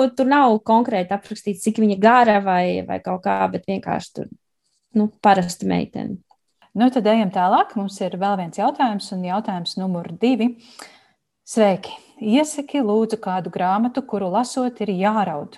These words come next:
Speaker 2: jāpārdzīvo. Patika mazliet dzīvības, Lakstīgala.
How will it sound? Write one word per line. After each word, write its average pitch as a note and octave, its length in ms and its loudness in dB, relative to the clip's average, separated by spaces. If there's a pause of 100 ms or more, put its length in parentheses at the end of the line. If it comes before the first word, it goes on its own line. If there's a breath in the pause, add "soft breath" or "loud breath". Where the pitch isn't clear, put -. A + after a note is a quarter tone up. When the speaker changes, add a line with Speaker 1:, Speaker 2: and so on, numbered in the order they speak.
(100)
Speaker 2:
jāpārdzīvo. F#3 920 -4 (160)
Patika A3+ 500 -4
mazliet F#3 380 -8
dzīvības, B3+ 500 -2 (160)
Lakstīgala. F#3+ 760 -10